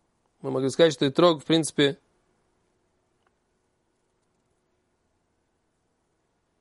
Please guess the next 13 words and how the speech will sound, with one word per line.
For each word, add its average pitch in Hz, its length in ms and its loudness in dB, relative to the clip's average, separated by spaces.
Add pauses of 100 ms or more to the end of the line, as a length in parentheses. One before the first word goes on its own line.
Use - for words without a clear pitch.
(360)
у - 60 -12
него 131 80 -2
есть 127 140 -4
какой-то 131 300 -2
другой 170 340 4
статус. - 420 -4 (760)
Мы 143 200 0
бы 190 120 4
могли 165 240 -4
заявить 156 360 0
так. - 220 -6 (540)
Поскольку 160 260 -2
итрог 170 400 2